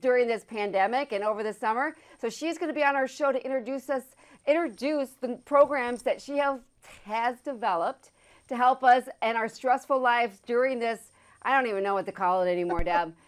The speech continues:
Speaker 1: But anyways, I wanna invite Deb Timmerman to the show, and she can take it from there. You know,
Speaker 2: Oh.
Speaker 1: okay, so welcome to the show.
Speaker 2: Hi, thank
Speaker 1: Thank you.
Speaker 2: you. Oh,
Speaker 1: And
Speaker 2: it's
Speaker 1: I'm
Speaker 2: so
Speaker 1: s-,
Speaker 2: good to be here.
Speaker 1: I know, and, and, and like I said, I don't even know what to describe what we've been going through.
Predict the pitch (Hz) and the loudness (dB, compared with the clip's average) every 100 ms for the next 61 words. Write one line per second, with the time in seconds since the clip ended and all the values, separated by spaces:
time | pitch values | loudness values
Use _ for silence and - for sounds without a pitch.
0 | - 262 302 320 269 247 320 370 349 285 | -10 -2 0 2 4 6 4 4 2 4
1 | 277 254 180 269 269 - 320 320 302 302 | 6 4 6 6 6 4 0 2 0 2
2 | 285 - 294 285 262 - 359 339 - 254 | 0 6 8 8 6 -2 -4 -4 0 0
3 | 285 285 233 262 285 247 165 - 330 320 | 0 -2 0 2 4 6 4 0 0 4
4 | 370 427 453 320 370 339 294 - 311 - | 10 12 12 10 8 4 2 -10 -10 4
5 | 285 285 254 - 247 277 320 339 392 370 | 6 6 4 -6 6 8 8 4 0 6
6 | 320 554 508 571 587 587 311 539 330 330 | 6 6 0 0 2 2 2 2 2 0
7 | 381 311 339 466 330 349 370 415 427 381 | 0 2 2 4 6 6 6 2 -2 -4
8 | 359 392 466 466 359 220 226 285 302 277 | -6 -8 -6 -4 -2 0 6 6 6 4
9 | 277 285 254 254 - 269 269 254 294 226 | 4 2 0 0 -2 -2 0 2 4 6
10 | 214 254 285 277 247 240 233 214 180 185 | 8 8 6 4 0 0 -2 -4 -12 -16
11 | - 214 220 220 233 240 247 226 247 254 | 0 2 2 0 -4 -4 -4 -2 -4 -4
12 | 285 269 302 | 0 2 2